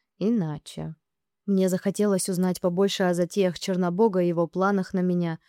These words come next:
но прежде чем я успела задать следующий вопрос, Морена проговорила всё так же, не оборачиваясь и глядя на нить, которую прила: «Иди.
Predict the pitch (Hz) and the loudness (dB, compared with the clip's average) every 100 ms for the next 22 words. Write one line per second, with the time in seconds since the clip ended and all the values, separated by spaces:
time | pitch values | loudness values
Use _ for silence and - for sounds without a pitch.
0 | _ _ 190 175 180 180 170 - - 175 | _ _ -6 -4 0 -2 -2 -10 -4 -2
1 | 170 175 - 180 175 175 175 170 160 - | 0 -2 -2 0 2 2 0 0 -4 -2
2 | 175 160 165 175 165 156 220 - 175 190 | -2 0 -2 -2 -2 0 -2 2 2 2
3 | 214 180 180 170 170 175 226 175 - 156 | 2 0 -2 0 0 2 0 0 -2 -4
4 | - 175 170 165 - _ - 175 170 160 | -2 -4 -4 -6 -8 _ -4 0 0 0
5 | 170 202 214 202 170 165 - 165 180 180 | 2 2 2 -2 -2 -2 -4 -2 0 0
6 | 165 160 160 185 196 - - 156 175 175 | -2 -4 -2 -2 -4 -6 -8 -4 -2 -2
7 | 156 - 170 156 156 _ _ _ _ _ | -4 -6 -6 -6 -10 _ _ _ _ _
8 | _ _ _ _ 302 294 180 160 165 | _ _ _ _ -2 -2 0 -4 -4